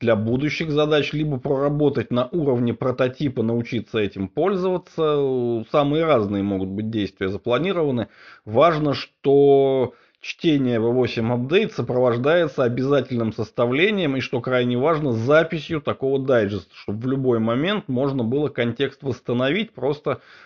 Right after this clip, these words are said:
открыв небольшую табличку буквально вот на страницу полторы. Э, формат такого дайджеста каждый подбирает себе сам индивидуально, но это как в боулинге, шар подбирается по руке, кому как удобнее. Важно, чтобы такой дайджест был.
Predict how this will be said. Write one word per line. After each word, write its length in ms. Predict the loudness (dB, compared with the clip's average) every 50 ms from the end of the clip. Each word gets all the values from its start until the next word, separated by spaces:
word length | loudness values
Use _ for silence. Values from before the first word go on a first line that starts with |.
| _ -6
открыв 440 | -6 -6 -4 -2 -2 -2 -2 -2 -2
небольшую 600 | -2 0 2 2 2 0 -2 -2 -2 -2 -2 0
табличку 1120 | 0 0 0 0 0 -2 -2 -4 -8 _ -4 -2 0 0 0 0 0 -2 -2 -4 -6 -8 -12
буквально 600 | -12 -12 -12 -8 -2 0 2 2 2 2 0 -2
вот 240 | -2 -4 -6 _ -8
на 160 | -4 -4 -4
страницу 520 | -4 -6 -4 -4 -2 -2 -2 -4 -6 -8 -8
полторы. 580 | -4 -6 -6 -4 -2 -2 -2 -2 -2 -6 -8 _ _ _ _ _ _ _ _ _ _ -20 -20 -20 _ -8
Э, 220 | -4 -4 -4 -4
формат 500 | 0 2 2 2 4 4 2 2 2 0
такого 320 | -4 -4 -2 0 -2 0 0
дайджеста 560 | 2 4 4 4 2 0 -2 -6 -6 -10 -12
каждый 380 | -4 -2 -2 0 0 -2 -4 -6
подбирает 600 | -6 -8 -6 -4 -2 0 0 0 0 0 -2 -4
себе 220 | -6 -6 -6 -6
сам 320 | -6 -4 -2 -2 -2 -2
индивидуально, 720 | -2 -4 -4 -4 -4 -2 0 2 4 4 4 4 4 2 0
но 100 | -2 -2 -4
это 80 | -4
как 160 | -4 -4 -4
в 100 | -2 -4
боулинге, 640 | -2 0 2 2 2 2 0 -2 -2 -4 -6 -8 -8
шар 240 | -4 -4 -4 -4 -4
подбирается 680 | -6 -8 -8 -4 -4 -2 0 0 0 -2 -4 -6 -12
по 160 | -6 -6 -4
руке, 340 | -4 -4 -6 -4 -4 -4 -4
кому 300 | -4 -4 -4 -4 -4 -4
как 300 | -2 -4 -4 -4 -6 _ _ _ _ _ _ -6
удобнее. 540 | -4 -2 2 2 2 2 2 0 -2 -2 -2
Важно, 340 | 2 2 2 2 2 0 -4
чтобы 320 | -4 -4 -4 -4 -4 -2
такой 340 | -4 -4 -4 -2 -2 -2 -2
дайджест 540 | -2 0 2 2 2 2 0 -2 -2 -4 -4
был. 440 | -4 -2 -2 0 0 -2 -2 -4